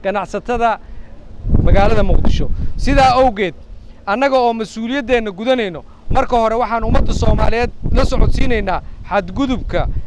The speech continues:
ay wadaan madaxda hay'adda nisa. Waxaan leenahay madaxweynaha dalka iyo xafiisyada kale ee qusayso, fadlan si degdeg ah wax uga, uga qabtaano sharci darrada ay wadaan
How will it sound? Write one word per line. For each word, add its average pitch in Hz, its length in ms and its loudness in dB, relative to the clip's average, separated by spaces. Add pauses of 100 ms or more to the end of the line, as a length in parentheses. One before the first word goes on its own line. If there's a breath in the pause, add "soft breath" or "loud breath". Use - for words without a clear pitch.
ay 220 120 0
wadaan 226 440 0
madaxda 214 360 -4
hay'adda 208 400 -4
nisa. 196 420 -6 (360 loud breath)
Waxaan 226 340 0
leenahay 240 380 0
madaxweynaha 214 600 -2
dalka 233 380 -4 (280 soft breath)
iyo 202 140 -2
xafiisyada 214 640 -4
kale 214 240 -4 (100)
ee 240 60 -2
qusayso, 202 540 -8 (240 soft breath)
fadlan 240 400 -6
si 240 180 -8
degdeg 208 440 -4
ah 151 220 -4 (340 loud breath)
wax 196 220 0
uga, 220 460 2
uga 262 200 -4
qabtaano 196 500 -4 (240 soft breath)
sharci 208 420 -4
darrada 220 500 0
ay 233 160 -2
wadaan 214 420 0